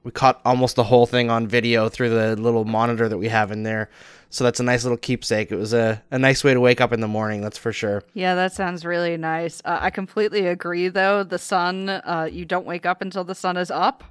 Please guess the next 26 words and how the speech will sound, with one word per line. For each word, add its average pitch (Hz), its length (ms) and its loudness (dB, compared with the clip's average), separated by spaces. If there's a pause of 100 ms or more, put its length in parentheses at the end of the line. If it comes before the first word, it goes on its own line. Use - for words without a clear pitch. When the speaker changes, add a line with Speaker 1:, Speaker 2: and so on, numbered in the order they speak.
(120)
Speaker 2:
I 185 180 0
completely 190 460 -6
one 175 160 -4
hundred 240 260 0
percent 262 300 -2
agree 190 240 -4
with 226 140 -4
that. 262 260 4 (240)
It - 80 2
also 392 220 4
is 285 60 -4
because 262 280 0
I've, 220 360 4
I've 220 140 2
always 254 240 2
been 196 140 -2
a 165 80 -2
night 151 320 -6
person, 220 420 -2
but 190 140 2
I 190 80 8
also 214 200 2
work 170 680 -4
nights. 170 720 -6 (160)
So, 220 180 2
like, 175 460 2